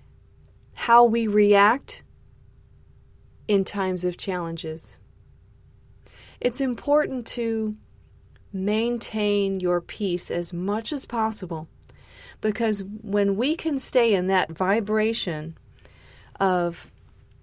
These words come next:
calm, centered, balanced peace, despite whatever challenge may be going on at the moment, that frees us up to receive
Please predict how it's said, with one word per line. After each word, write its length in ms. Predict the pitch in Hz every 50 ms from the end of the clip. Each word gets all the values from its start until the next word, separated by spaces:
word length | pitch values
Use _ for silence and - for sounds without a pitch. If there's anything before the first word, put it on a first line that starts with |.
| - - - - -
calm, 800 | - - - 220 220 220 220 214 214 214 214 214 214 208 208 202 -
centered, 880 | - - - - - 202 196 196 196 196 - 208 190 185 185 190 185 190 - - - - 170
balanced 840 | 175 185 180 185 190 196 196 202 202 202 202 - - - - - - - - -
peace, 600 | - - 214 202 175 147 151 - - - - - - - - - - - - - - - - -
despite 480 | - 185 180 - - - 190 190 185 -
whatever 420 | 180 185 185 185 190 202 214 247
challenge 500 | - - - 247 233 226 233 226 208 208
may 160 | 196 196 190 196
be 120 | 190 202
going 360 | 190 202 196 196 208 214 214
on 220 | 214 214 214 214 214
at 140 | 208 208
the 80 | - 196
moment, 420 | 190 190 190 196 208 220 233 - - - - - - - - - - - - - - - -
that 640 | - 175 170 185 214 220 233 240 254 247 - - -
frees 520 | - - - - 262 269 277 294 294 269
us 260 | 262 247 240 240 240 -
up 300 | 226 202 175 170 170 -
to 180 | - - 202
receive 840 | 190 202 208 214 208 - - - 240 233 233 226 226 226 214 -